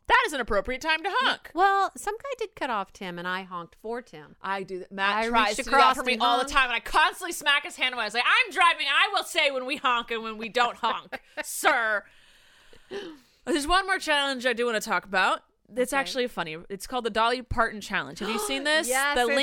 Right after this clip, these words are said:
Speaker 1: LinkedIn,
Speaker 2: great.
Speaker 1: Facebook, Instagram, tw-, Tinder challenge. I think it's cute.
Speaker 2: It is very cute.
Speaker 1: It's wholesome. I've seen some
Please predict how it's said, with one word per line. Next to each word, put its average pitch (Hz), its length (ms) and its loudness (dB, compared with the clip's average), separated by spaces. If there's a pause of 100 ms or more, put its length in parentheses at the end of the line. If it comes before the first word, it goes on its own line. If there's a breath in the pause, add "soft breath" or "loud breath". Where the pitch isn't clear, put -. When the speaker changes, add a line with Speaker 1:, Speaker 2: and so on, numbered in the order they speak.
(140)
Speaker 1:
LinkedIn, 320 140 2
Speaker 2:
great. 269 460 4
Speaker 1:
Facebook, - 140 -2
Instagram, 226 540 -8
tw-, 233 280 -14
Tinder 233 420 -4 (300)
challenge. 202 500 0
I 349 160 6
think 349 200 -6
it's 339 160 -6
cute. 311 400 -2
Speaker 2:
It 208 100 -4
is 190 80 -10
very 196 220 -2
cute. 165 380 -10 (160)
Speaker 1:
It's 277 200 -2
wholesome. 269 520 0 (380 loud breath)
I've 262 180 0
seen 311 220 -6
some 269 240 -4